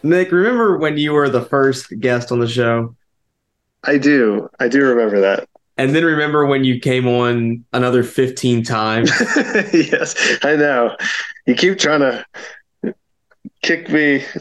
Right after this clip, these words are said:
Speaker 2: out, but I, I just keep showing back up. I don't
Speaker 1: You
Speaker 2: know.
Speaker 1: keep banging on my door and begging me to be on the
Speaker 2: Please,
Speaker 1: show.
Speaker 2: I'm probably the only person who emails manhattan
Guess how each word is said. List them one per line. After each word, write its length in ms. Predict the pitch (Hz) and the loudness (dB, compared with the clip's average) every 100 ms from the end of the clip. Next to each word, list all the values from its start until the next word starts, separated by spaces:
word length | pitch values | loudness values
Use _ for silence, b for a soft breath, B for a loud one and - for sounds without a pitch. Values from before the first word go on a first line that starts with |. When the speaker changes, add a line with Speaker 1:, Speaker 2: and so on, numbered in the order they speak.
| - | -4
Speaker 2:
out, 360 | 139 135 135 139 | 2 2 2 2
but 120 | 131 123 | 2 2
I, 60 | 127 | 2
I 40 | |
just 200 | 123 123 | 0 -2
keep 160 | - 143 | 0 -2
showing 340 | - 123 120 | 2 2 2
back 260 | 120 107 - | 0 -2 -8
up. 140 | 101 - | -16 -8
I 40 | 120 | -4
don't 160 | 117 110 | 0 0
Speaker 1:
You 40 | |
Speaker 2:
know. 60 | 110 | 2
Speaker 1:
keep 160 | 190 135 - | 0 -2 -2
banging 360 | 175 202 208 | 2 2 4
on 120 | 185 175 | 2 2
my 100 | 165 | 2
door 220 | 175 165 | 2 4
and 340 | 131 123 - - | 2 0 -4 -2
begging 420 | 160 185 185 139 | 0 2 0 2
me 120 | 117 | 0
to 60 | 104 | -2
be 140 | 101 | -6
on 120 | 95 | -2
the 40 | 117 | 2
Speaker 2:
Please, 400 | 139 131 120 - | 4 4 2 -4
Speaker 1:
show. 80 | - | -2
Speaker 2:
I'm 60 | 143 | 0
probably 260 | 160 165 156 | 2 2 4
the 120 | 147 | 2
only 240 | 143 151 | 2 2
person 420 | 147 139 143 123 | 0 0 0 0
who 80 | 120 127 | 2 2
emails 680 | 139 131 123 120 117 - | 4 4 4 4 2 0
manhattan 460 | - 127 127 131 120 | 0 0 2 0 0